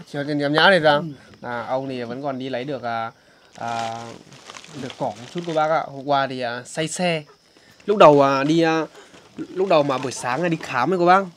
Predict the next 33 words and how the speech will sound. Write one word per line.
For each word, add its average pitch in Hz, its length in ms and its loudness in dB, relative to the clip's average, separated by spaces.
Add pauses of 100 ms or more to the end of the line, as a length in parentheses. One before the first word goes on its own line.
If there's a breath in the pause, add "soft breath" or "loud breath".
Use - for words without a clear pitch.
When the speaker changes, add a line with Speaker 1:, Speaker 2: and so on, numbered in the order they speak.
(120)
Speaker 1:
thì 135 120 -6
là, 120 360 -2 (560 soft breath)
à, 120 220 -2 (420)
cháu 147 100 0
Lực 165 100 2
cũng 165 160 -4
tìm 165 140 0
hiểu 139 160 -4
trên 143 180 -2
mạng 147 180 0 (160)
rằng 123 260 -4
là 117 140 -6
khi 147 160 -4
mà 131 100 -2
đi 135 120 -6
lấy 127 120 -4
đờm 156 240 -2
này 123 100 -6
này 120 140 -10
là 123 100 -8
không 156 200 -6
cho 143 120 -2
ăn 143 140 -2
gì 131 140 -6
thì 117 100 -12
khám 120 240 -8
nó 147 60 -4
mới 165 100 -4
chuẩn. 123 200 -6 (500)
Đấy, 123 160 -6
cho 143 100 -6
nên 139 160 -2
là, 120 280 -4